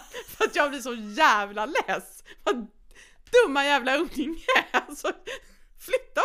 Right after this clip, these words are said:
på dig. <laughs> Så, så, så då kryper de iväg, så. Och så ger jag fart på mina barn och sen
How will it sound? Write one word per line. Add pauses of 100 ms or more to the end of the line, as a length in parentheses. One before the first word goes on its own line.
på
dig. (420)
<laughs>
Så, (180)
så, (420)
så
då
kryper
de
iväg,
så. (260)
Och
så
ger
jag
fart (420)
på
mina
barn (100)
och
sen